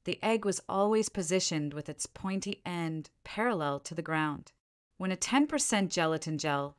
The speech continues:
was used, the egg broke upon impact. However, when a gel composed of ten percent gelatin and ten percent starch was used,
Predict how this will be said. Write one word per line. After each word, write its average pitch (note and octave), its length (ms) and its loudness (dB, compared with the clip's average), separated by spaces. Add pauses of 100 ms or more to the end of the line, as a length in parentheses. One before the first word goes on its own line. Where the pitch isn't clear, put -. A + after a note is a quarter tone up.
(140)
was D#3+ 180 -6
used, F3+ 600 -2 (280)
the - 220 -6
egg G3+ 300 -2
broke E3 260 0
upon D#3 440 -2
impact. - 680 -6 (460)
However, F#3 580 2 (220)
when G3 140 -2
a G3 60 2
gel A3 320 4
composed G#3+ 500 2
of - 140 -8
ten A#3 240 2
percent F#3 420 -2
gelatin D#3+ 600 -2 (320)
and E3 140 -4
ten B3+ 260 0
percent G3+ 400 -2
starch C#3+ 400 -4
was D#3+ 180 -6
used, F#3+ 540 -4